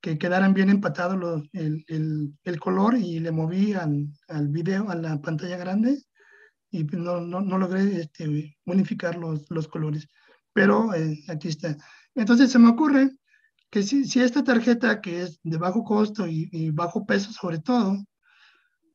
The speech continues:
eh, es portátil, se puede llevar en, en un maletín fácil,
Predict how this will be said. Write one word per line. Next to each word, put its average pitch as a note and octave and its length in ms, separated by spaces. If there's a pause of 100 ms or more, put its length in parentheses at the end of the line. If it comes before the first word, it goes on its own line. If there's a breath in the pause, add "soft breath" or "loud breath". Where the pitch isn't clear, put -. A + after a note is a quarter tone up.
(140)
eh, F#3 380
es F3 240
portátil, G#3 840
se - 80
puede E3 400
llevar D#3+ 300
en, D3+ 220 (200)
en C#3+ 480 (440)
un D3+ 280
maletín D3+ 460
fácil, A3 480